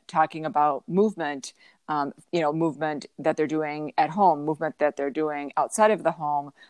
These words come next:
movement, um, prescriptions and therapies that we might wanna be adding on to what they're doing currently. What kind of movements are they doing that are making things, um,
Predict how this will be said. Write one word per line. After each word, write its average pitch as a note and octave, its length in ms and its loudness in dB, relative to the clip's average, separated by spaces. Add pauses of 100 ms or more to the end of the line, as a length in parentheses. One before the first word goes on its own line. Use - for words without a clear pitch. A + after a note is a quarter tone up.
(100)
movement, D#3+ 540 0 (220)
um, C#3 280 -6
prescriptions E3+ 640 0
and D3+ 180 -6
therapies F3 580 2
that D3 100 -2
we C#3+ 80 -6
might C#3+ 200 -4
wanna C#3+ 200 -2
be C3+ 200 -4
adding D#3 360 4
on D3 220 -2
to D#3+ 100 -8
what D3 180 2
they're C#3 100 -6
doing C#3 280 -8
currently. F3+ 640 -6
What E3 180 4
kind F#3 180 4
of D3+ 120 -6
movements D#3+ 400 -8
are D3 80 -6
they C#3+ 120 -6
doing D3 320 -8
that C#3 140 0
are C3+ 260 -6 (220)
making D3 340 -4
things, C#3 320 -6 (140)
um, B2+ 320 -6